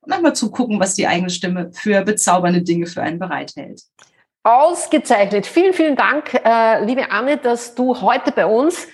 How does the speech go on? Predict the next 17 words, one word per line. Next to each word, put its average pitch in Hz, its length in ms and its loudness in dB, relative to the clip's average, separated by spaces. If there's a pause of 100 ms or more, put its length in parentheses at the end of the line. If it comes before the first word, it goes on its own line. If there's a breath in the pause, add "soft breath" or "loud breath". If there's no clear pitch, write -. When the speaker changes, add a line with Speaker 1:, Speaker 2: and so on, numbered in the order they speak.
(240 loud breath)
Speaker 2:
im 226 200 2
Podcast - 680 -2
So 381 200 4
schaut's 170 340 2
aus 180 420 0 (300 loud breath)
zu 311 180 2
Gast 214 440 0
warst 220 480 0
und 247 400 0
dass - 320 -2
du 247 180 2
ein 233 160 -2
Stück 330 260 -6
deines 262 320 -2
Weges 226 300 -2
geteilt 233 380 -2
hast 302 260 -2